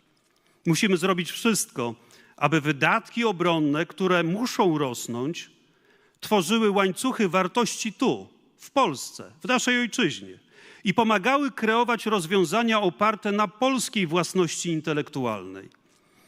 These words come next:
Mamy przecież wybitnych ekspertów, inżynierów, programistów, laureatów międzynarodowych olimpiad przedmiotów ścisłych, zwycięzców prestiżowych zawodów, konkursów i ćwiczeń,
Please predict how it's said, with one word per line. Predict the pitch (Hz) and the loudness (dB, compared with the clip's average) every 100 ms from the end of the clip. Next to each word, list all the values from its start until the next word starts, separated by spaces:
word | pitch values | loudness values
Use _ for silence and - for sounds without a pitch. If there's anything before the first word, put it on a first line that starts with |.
| _ _ - | _ _ 0
Mamy | 202 220 | 2 2
przecież | - 233 220 170 | 0 -2 0 0
wybitnych | 175 165 220 - 202 180 | -2 0 -2 0 0 0
ekspertów, | 170 - 202 196 143 117 98 | -2 -2 0 0 -2 -10 -6
inżynierów, | 151 156 139 151 160 202 160 - | -2 2 2 4 4 2 -2 -4
programistów, | 160 156 147 151 190 190 - 147 - - - - | -2 0 2 2 2 0 -4 -4 -6 -18 -20 -10
laureatów | - 180 220 226 240 254 185 | 0 2 4 2 0 -2 -2
międzynarodowych | 220 214 175 208 214 214 226 214 214 | 0 0 2 2 2 0 0 -2 0
olimpiad | 185 202 240 220 196 | 0 2 2 2 -2
przedmiotów | - 190 156 208 233 208 | -2 -2 2 0 0 -4
ścisłych, | - - 190 - 156 135 - - - - | -6 -4 -4 -2 -4 -4 -10 -20 -16 -4
zwycięzców | 135 170 - 262 - - 202 | 0 0 2 0 0 -2 -2
prestiżowych | - 202 - 180 170 208 196 | 0 0 0 0 0 2 0
zawodów, | 143 160 147 233 220 185 | 0 0 2 0 0 -4
konkursów | - 170 151 226 233 - 202 | -2 0 0 -2 -2 -2 -2
i | 175 147 | -4 -4
ćwiczeń, | - 202 - 180 185 | -2 -2 0 0 -2